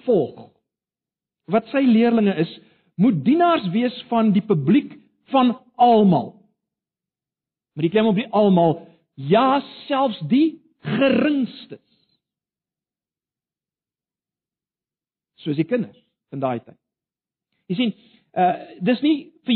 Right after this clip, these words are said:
Jesus te gering om voor die oë van hierdie belangrike disippels, uh, sy arms om 'n kind te slaan nie. So moet hulle ook bereid wees om enige een in die naam van Jesus te ontvang.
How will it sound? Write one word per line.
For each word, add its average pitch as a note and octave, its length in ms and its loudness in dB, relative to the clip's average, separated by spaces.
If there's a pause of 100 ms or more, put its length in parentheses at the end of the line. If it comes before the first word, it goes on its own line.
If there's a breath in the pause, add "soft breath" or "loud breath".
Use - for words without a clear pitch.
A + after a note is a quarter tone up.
Jesus D#4+ 320 0
te B3 100 0
gering A3 320 4
om G#3 160 2
voor A3+ 160 2
die A3+ 140 -2
oë C#4 280 2
van A3 140 2
hierdie G#3 420 0
belangrike A3+ 560 4
disippels, F#3 580 0 (260 loud breath)
uh, F#3 380 2
sy A#3+ 100 0
arms B3+ 320 0
om A3+ 120 0
'n G#3 120 -4
kind D4+ 180 -2
te A3+ 140 -6
slaan F3+ 240 2
nie. E3 120 0 (480 loud breath)
So G4 280 4
moet F#4 160 4
hulle E4 360 4
ook D#4 220 -2
bereid A#3+ 500 2
wees C#3+ 600 -2 (400)
om A3 160 2
enige F4+ 480 -2
een A3+ 400 2
in G#3 120 -2
die G#3+ 120 2
naam G#3+ 400 2
van B3 160 -2
Jesus G#3+ 340 -4
te - 60 -6
ontvang. A#3 440 -4